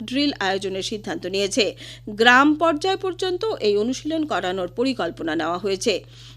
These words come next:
বিমানের সতর্কতা ব্যবস্থার পাশাপাশি ভারতীয় বায়ুসেনার বাহিনীর সঙ্গে হটলাইন অথবা রেডিও সংযোগ ব্যবস্থা কার্যকরীকরণের মূল্যায়ন করা এবং নিয়ন্ত্রণ কক্ষের কর্মক্ষমতা পরীক্ষা করাটাই হচ্ছে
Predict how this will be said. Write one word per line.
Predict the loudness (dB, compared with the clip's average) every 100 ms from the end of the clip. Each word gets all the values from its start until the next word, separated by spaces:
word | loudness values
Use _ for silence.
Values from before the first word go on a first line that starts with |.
| -6
বিমানের | 4 6 8 6 2
সতর্কতা | -2 -2 -2 -2 -2
ব্যবস্থার | -2 -2 -4 -6 -8
পাশাপাশি | -6 -6 -6 -4 -2 0 0 -2 -14 -8
ভারতীয় | 2 4 4 2 2
বায়ুসেনার | 4 2 0 -2 -4 -6 -10 -20 -20 -6
বাহিনীর | 0 2 4 2
সঙ্গে | 0 -2 0 0 0 -6 -16
হটলাইন | 0 2 2 0 0 0
অথবা | -2 -2 0
রেডিও | 2 2 0 -2
সংযোগ | -4 -6 -6 -4
ব্যবস্থা | -4 -4 -6 -6
কার্যকরীকরণের | -6 -6 -6 -6 -6 -6 -6 -2 -4 -4 -14 -10
মূল্যায়ন | 2 4 4 4 2
করা | -2 -2 0
এবং | 0 -2 -2
নিয়ন্ত্রণ | 0 0 0 -2
কক্ষের | -4 -6 -8 -6
কর্মক্ষমতা | -6 -6 -6 -6 -4 -4
পরীক্ষা | -6 -6 -8 -10
করাটাই | -8 -6 -4 -4
হচ্ছে | -4 -2 -2